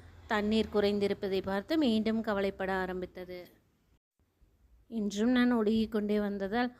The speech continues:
உங்களால் முழு குடத்தையும் வீட்டுக்கு கொண்டு வர முடியவில்லை" என்று கவலைப்பட்டு கொண்டே விவசாயியிடம் கூறியது. விவசாயி ஓட்டை மண் குடத்திடம், "என் செல்ல மண் குடமே, நீ இன்னும் கவனிக்கவில்லையா?" என்று கேட்டார்.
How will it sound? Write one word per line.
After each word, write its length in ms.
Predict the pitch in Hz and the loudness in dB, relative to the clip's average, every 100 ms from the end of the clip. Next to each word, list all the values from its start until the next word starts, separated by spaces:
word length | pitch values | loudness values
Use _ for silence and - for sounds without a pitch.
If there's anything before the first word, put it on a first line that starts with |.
| - _ - | -20 _ -6
உங்களால் 400 | 208 202 196 190 | 0 2 2 0
முழு 220 | 196 240 247 | 4 4 4
குடத்தையும் 640 | 208 196 196 185 180 247 254 | 0 0 -2 -4 0 2 2
வீட்டுக்கு 300 | 214 220 202 | 2 -2 -4
கொண்டு 240 | 208 202 196 | -2 0 0
வர 140 | 196 | 0
முடியவில்லை" 640 | 196 190 190 190 185 180 208 226 196 | -2 -2 -2 -2 -2 0 0 0 0
என்று 280 | 185 - 262 - - - - - | -4 -6 -8 -8 -20 -20 -20 -8
கவலைப்பட்டு 560 | 214 208 214 208 196 190 | 0 4 4 4 0 2
கொண்டே 240 | 196 190 269 | 2 4 6
விவசாயியிடம் 800 | 254 226 226 226 214 190 208 214 | 6 4 4 4 4 2 0 -2
கூறியது. 480 | 208 202 196 185 185 185 - - - _ _ _ _ - _ - | -2 -2 -2 -4 -8 -12 -18 -20 -20 _ _ _ _ -20 _ -16
விவசாயி 640 | 214 202 208 208 185 190 254 233 - - - | -10 -4 -2 2 6 8 8 4 -4 -18 -2
ஓட்டை 320 | 202 208 240 226 | 4 4 6 4
மண் 200 | 214 190 | 4 0
குடத்திடம், 420 | 190 180 180 240 247 - - - - - - - 202 | 0 0 2 0 -2 -10 -20 -20 -18 -16 -14 -6 -2
"என் 120 | 196 | 0
செல்ல 360 | - 190 202 254 | 2 4 4 4
மண் 220 | 233 202 196 | 2 0 -2
குடமே, 360 | 190 185 185 185 - - - - | -2 0 0 -2 -4 -14 -20 -8
நீ 80 | 208 208 | -2 0
இன்னும் 280 | 196 220 294 277 | 2 2 4 4
கவனிக்கவில்லையா?" 920 | 220 226 214 214 208 196 190 190 190 185 | 4 2 0 -2 -2 -2 -4 -4 -4 -4
என்று 220 | 185 180 220 | -6 -8 -10
கேட்டார். 500 | 214 196 - 185 | -10 -10 -10 -12